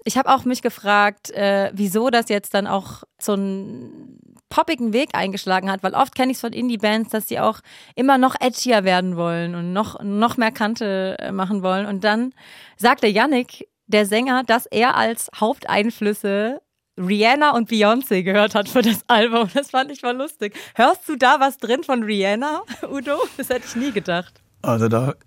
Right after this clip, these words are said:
Speaker 2: da wäre ich auch nicht drauf gekommen. Also ich hätte eher, wie gesagt, an Joy Division oder andere
Speaker 1: Ja.
Speaker 2: Bands gedacht aus den achtziger Jahren, die eben durchaus als Vorbilder gesehen werden können. Aber an Rihanna oder Beyoncé, äh,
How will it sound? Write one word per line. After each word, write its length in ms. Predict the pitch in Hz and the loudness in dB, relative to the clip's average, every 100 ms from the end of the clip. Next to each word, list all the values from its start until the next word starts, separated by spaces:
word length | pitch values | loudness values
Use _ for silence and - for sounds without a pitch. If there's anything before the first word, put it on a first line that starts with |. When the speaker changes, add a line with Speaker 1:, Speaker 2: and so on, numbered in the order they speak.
| - - | -8 -2
Speaker 2:
da 180 | 113 | 2
wäre 160 | 123 127 | 2 2
ich 160 | 131 151 | 2 0
auch 100 | 127 | 0
nicht 240 | 139 - | -2 -2
drauf 280 | 110 120 - | -2 -4 -6
gekommen. 520 | 113 - 127 131 139 | -8 -2 0 0 -2
Also 200 | 113 113 | -2 -2
ich 140 | 120 | 0
hätte 220 | 135 127 131 | 0 0 0
eher, 480 | 123 135 135 135 - | 0 0 2 0 -6
wie 180 | - 120 | -6 -2
gesagt, 440 | 113 113 123 - | -2 0 -2 0
an 160 | 117 117 | 0 0
Joy 280 | - 123 139 | 2 0 2
Division 580 | 131 127 131 147 170 | 0 2 0 2 0
oder 300 | 123 127 120 | 0 -4 -2
andere 300 | 123 - - | 0 2 2
Speaker 1:
Ja. 40 | 127 | 2
Speaker 2:
Bands 380 | 135 127 - - | 2 0 -2 -2
gedacht 440 | 123 123 135 110 | 0 2 0 -2
aus 200 | 135 - | -4 -2
den 180 | 131 131 | -4 -4
achtziger 560 | 131 135 - 147 135 | -4 -6 -4 -4 -2
Jahren, 440 | 127 120 123 123 123 | -2 -2 0 -2 -2
die 220 | 120 123 | -4 -4
eben 400 | 120 120 120 127 - _ | -4 -2 -4 -6 -8 _
durchaus 460 | - 123 127 123 123 | -2 -2 0 -2 -2
als 160 | 123 - | -4 -2
Vorbilder 580 | 131 127 127 113 107 | 0 0 2 0 0
gesehen 520 | 104 - 107 110 113 113 | -2 -4 0 2 2 0
werden 260 | 110 127 | -2 -4
können. 360 | - 107 104 107 - - - - | -2 -2 -2 -2 -10 -16 -18 -14
Aber 420 | - 123 117 113 - | -4 -2 0 0 0
an 240 | 117 104 147 | 0 0 0
Rihanna 680 | 117 117 113 120 123 123 127 _ | 0 2 2 2 0 0 -4 _
oder 260 | 139 110 117 | -2 -2 -2
Beyoncé, 680 | 123 117 113 120 - 117 | -2 -2 -2 -2 0 0
äh, 60 | 120 | -2